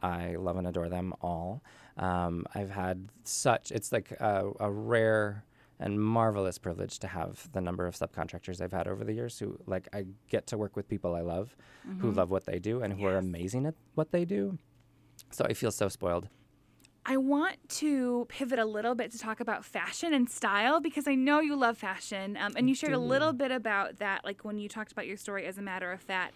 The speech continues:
Speaker 2: Um, but how did you develop your sense of style? And where do you find things that fit both your, um, gender expression and also, like, your style and size and that kind of thing? 'Cause I know,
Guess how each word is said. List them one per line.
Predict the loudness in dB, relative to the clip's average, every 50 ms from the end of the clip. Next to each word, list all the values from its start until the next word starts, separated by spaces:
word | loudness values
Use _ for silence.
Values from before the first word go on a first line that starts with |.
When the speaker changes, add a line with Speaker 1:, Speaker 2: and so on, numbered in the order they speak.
| -18 -20 -20 -20 -20 -16 -12
Speaker 2:
Um, | -8 -6 -4
but | -2 -2 -4 -4 -4
how | -2 0 0 0
did | 0 0 -4 -6 -4
you | -2 -2 -2 -2 -4 -4
develop | -2 -2 -2 -2 -2 0 0 2 0 0 -2 -4
your | -6 -6
sense | -6 -6 -8 -10 -10 -10
of | -12 -14
style? | -12 -12 -10 -6 -6 -6 -6 -6 -8 -8 -10 -10 -14 _ -20 -20 -20 -20 -20 _ _ 0
And | 2 4 4 4 4 2 0 -2 -2 2
where | 6 6 8 8
do | 6 6
you | 4 4
find | 2 2 0 0 0 2 0 0 0
things | 0 -2 0 0 0 -2
that | -2 -4 -4
fit | -4 -4 -4 -4 -2 0
both | 2 2 2 0 -2 -6
your, | -4 0 0 2 4 4 4 4 4 4 2 2 0 -2 -6 -12 -14 -12
um, | -10 -8 -6 -6 -8 -8 -8 -8 -4
gender | -2 2 2 4 4
expression | 2 2 0 0 2 2 2 2 2 4 4 6
and | 6 4 2
also, | 0 -2 -4 -2 0 2 2 2
like, | 2 0 -2 -4
your | -8 -8
style | -6 -4 0 0 2 2 2 0
and | -2 -4
size | -6 -4 -4 -4 -4 -6
and | -8 -8 -6
that | -6 -6 -6
kind | -8 -10 -10
of | -10
thing? | -12 -12 -14 -12
'Cause | -6 -2 0
I | 2
know, | 4 6 6 4 4 2